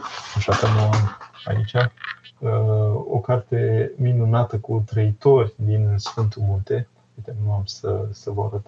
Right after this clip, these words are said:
exact așa sub ochi, dar o carte cu totul, cu totul deosebită,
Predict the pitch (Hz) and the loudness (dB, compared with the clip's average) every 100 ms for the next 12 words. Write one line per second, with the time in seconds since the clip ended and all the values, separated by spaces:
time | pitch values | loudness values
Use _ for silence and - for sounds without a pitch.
0 | 107 101 104 - 104 - - 110 104 127 | -4 -2 -2 -4 -12 -10 -8 -2 0 0
1 | - _ _ _ _ 110 110 110 107 120 | -4 _ _ _ _ -2 2 2 0 0
2 | 110 - - 110 110 - 104 101 104 - | 0 -2 -4 -2 -2 2 2 2 0 0
3 | 117 - - 101 - 110 104 - 143 | -2 0 0 2 2 2 2 2 0